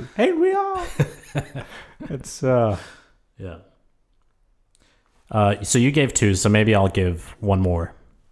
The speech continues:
Speaker 2: Is that okay with you?
Speaker 1: Yeah, as long as you don't say Elf.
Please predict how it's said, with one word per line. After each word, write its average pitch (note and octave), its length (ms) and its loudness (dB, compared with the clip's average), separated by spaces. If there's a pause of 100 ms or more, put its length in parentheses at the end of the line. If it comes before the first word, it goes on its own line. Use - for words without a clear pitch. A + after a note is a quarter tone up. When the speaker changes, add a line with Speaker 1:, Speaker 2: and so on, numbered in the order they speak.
(1080)
Speaker 2:
Is G2 100 -6
that G2 140 2
okay G2+ 220 2
with G2+ 160 -2
you? A#2 180 0
Speaker 1:
Yeah, G2+ 300 4 (120)
as B2 100 -4
long B2+ 160 4
as B2+ 80 2
you B2 80 6
don't A#2 160 4
say - 180 -4
Elf. G2 380 -6